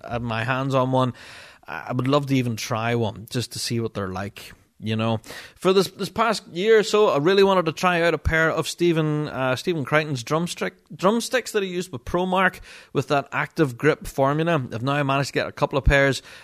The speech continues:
and of course the guys at North Texas, they play Stephen sticks, so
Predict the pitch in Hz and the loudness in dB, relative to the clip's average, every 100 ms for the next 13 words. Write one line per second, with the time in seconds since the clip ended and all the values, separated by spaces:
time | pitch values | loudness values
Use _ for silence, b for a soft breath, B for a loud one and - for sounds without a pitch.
0 | B 123 120 160 151 123 139 139 117 123 | B -2 2 4 4 2 0 0 0 -4
1 | 120 127 120 - 113 135 139 - 131 156 | -4 -4 -6 -8 -4 0 0 0 0 0
2 | 175 - 110 95 95 - 127 - 131 110 | -2 -4 -8 -8 -10 -6 -6 -2 0 0